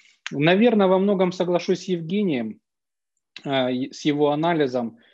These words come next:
Э, хотелось бы также, э, добавить то, что ситуация на рынке в Европе свидетельствует о том, что, э, скорее всего, европейские поставщики не будут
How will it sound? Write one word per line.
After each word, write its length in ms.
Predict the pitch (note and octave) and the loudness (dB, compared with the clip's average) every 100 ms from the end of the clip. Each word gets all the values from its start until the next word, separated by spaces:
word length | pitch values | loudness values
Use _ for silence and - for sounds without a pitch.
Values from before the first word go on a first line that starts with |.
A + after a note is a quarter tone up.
| _ _ - | _ _ -14
Э, 220 | C#3 C3 | -10 -6
хотелось 500 | D#3+ D3+ G3 F#3 E3 | -2 0 2 4 2
бы 140 | D#3 | 0
также, 420 | D#3 F#3 E3 D#3 D#3+ | 0 0 0 2 2
э, 520 | D#3 D3 C#3+ C3+ C3+ | 2 -2 -6 -6 -4
добавить 680 | C3+ C#3 E3 D#3+ D3 - - _ _ _ E3 | -4 0 2 2 2 -4 -20 _ _ _ -16
то, 300 | - E3 E3+ | -4 0 0
что 500 | E3+ - D#3+ D#3 D3+ - | -2 -8 -2 0 -2 -6
ситуация 680 | - - C#3 D#3+ E3 D#3+ D#3 | -14 -10 -2 0 0 -2 -2
на 160 | D3 D3 | -2 -2
рынке 360 | D#3 D3+ D3 D3 | -2 -4 -4 -4
в 40 | |
Европе 640 | C#3+ C#3+ E3 F#3 F#3 B2+ - _ _ _ | -2 -2 -2 -2 -2 -4 -6 _ _ _
свидетельствует 840 | - C#3 D#3+ D#3+ D3+ - D#3 D3+ | -10 -4 -2 -2 -4 0 0 2
о 60 | D3+ | -2
том, 300 | - F3 F3+ | -2 -2 -4
что, 600 | E3+ - D3+ D3 C#3+ C#3 _ D3+ C#3+ | -6 -4 0 2 0 -2 _ -14 -10
э, 320 | C#3 C#3 C3 - _ _ | -6 -6 -8 -14 _ _
скорее 400 | - - D#3 E3+ | -8 0 2 2
всего, 380 | E3 E3 E3 D#3+ | -2 -4 0 0
европейские 640 | D3+ D3 D3+ D3+ D#3 D3+ | 2 0 -2 -4 -4 -6
поставщики 800 | D3+ D3 D#3 D3 D#3+ D3+ G3+ F#3+ | -4 -6 -4 -4 -6 -6 -4 -4
не 220 | C#3 E3+ | -2 -2
будут 480 | E3 E3+ D3+ A#2+ | 0 0 0 -2